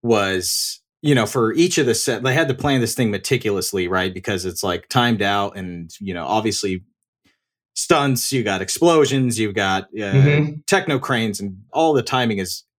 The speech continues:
Speaker 1: has to be immaculate. So the scene where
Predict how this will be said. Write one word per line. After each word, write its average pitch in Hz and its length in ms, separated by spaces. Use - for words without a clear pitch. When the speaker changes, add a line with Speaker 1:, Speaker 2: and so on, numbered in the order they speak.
Speaker 1:
has 113 180
to - 80
be 92 200
immaculate. 110 560
So 120 500
the 117 140
scene 190 380
where 120 540